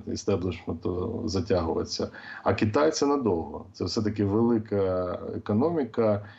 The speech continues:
багато людей. Ну, історично так склалося,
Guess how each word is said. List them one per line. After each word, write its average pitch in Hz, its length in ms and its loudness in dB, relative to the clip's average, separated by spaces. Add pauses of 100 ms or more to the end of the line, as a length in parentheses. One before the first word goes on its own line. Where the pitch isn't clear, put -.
(160)
багато 101 580 2
людей. 123 500 2
Ну, 202 100 2
історично 214 460 0
так 85 180 -6
склалося, 85 840 -4